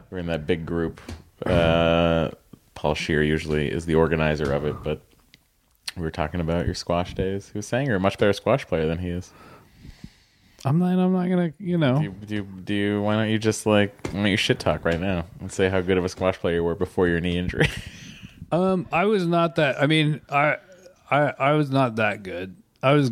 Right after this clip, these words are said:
Speaker 2: I was okay.
Speaker 1: Mm-hmm.
Speaker 2: But I mean, like, on a scale of, like, you know, there was a couple people I play that I just couldn't beat.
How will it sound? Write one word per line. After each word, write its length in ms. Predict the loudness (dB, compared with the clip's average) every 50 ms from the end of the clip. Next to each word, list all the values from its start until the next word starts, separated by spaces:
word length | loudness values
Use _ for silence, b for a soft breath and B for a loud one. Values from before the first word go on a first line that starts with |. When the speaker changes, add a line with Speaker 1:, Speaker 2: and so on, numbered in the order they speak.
| -2 -4 0
Speaker 2:
I 140 | 2 4
was 140 | 4 4 4
okay. 640 | 4 2 2 2 4 2 2 4 2 0 -2 -4 -8 B B B B B -10
Speaker 1:
Mm-hmm. 260 | -8 -8 -6 -6 -8 -10 -12 _ -2
Speaker 2:
But 160 | 0 0 2
I 60 | 2
mean, 160 | 2 2 2
like, 160 | 2 2 0 0
on 100 | 0 -2
a 60 | -2
scale 420 | -4 -4 -2 -2 0 0 0 0
of, 140 | -2 -4 -4
like, 360 | -6 -8 -8 -8 -12 -16 -20 b b b b b b b b b b b b b b b _ _ -6 -2
you 120 | 0 0
know, 320 | 0 0 -4 -6 -8 -10 -10 _
there 120 | 0 2 2
was 140 | 2 2 0
a 40 |
couple 300 | 0 2 2 2 2 2
people 300 | 2 2 0 0 -2 -4
I 80 | -4 -4
play 280 | -4 -6 -4 -4 -2 -2
that 300 | -4 -4 -6 -10 -14 -14 -8 -8
I 60 | -6
just 200 | -6 -6 -8 -6
couldn't 260 | -6 -6 -6 -6 -6
beat. 340 | -8 -10 -10 -8 -10 -10